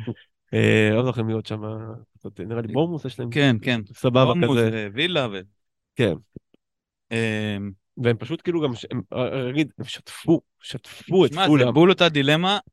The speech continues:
Speaker 2: אגב, אה, שנייה לפני שחוזרים למשחק, מה שאמרת,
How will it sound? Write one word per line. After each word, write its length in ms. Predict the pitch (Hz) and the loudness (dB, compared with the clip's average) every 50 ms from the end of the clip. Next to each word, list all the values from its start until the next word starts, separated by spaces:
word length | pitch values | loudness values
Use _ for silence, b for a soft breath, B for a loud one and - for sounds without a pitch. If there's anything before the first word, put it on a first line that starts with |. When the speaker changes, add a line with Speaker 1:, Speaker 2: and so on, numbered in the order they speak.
| _ _ _ _ - | _ _ _ _ -8
Speaker 2:
אגב, 420 | 123 135 135 165 170 147 120 110 | -6 -4 -2 -2 -4 -4 -4 -4
אה, 160 | 110 107 110 | -2 -2 -2
שנייה 220 | 101 - 113 117 123 | -2 -4 -4 -4 -4
לפני 160 | 117 - 123 | -2 -4 -6
שחוזרים 400 | 110 120 117 104 117 113 113 120 | -4 -4 -4 -4 -4 -4 -2 -2
למשחק, 440 | 117 107 104 - 143 156 190 - - - | -2 -4 -4 -2 0 0 0 -2 -6 -14
מה 60 | 123 | -12
שאמרת, 360 | 120 120 107 113 127 135 - | -10 -8 -8 -8 -8 -8 -6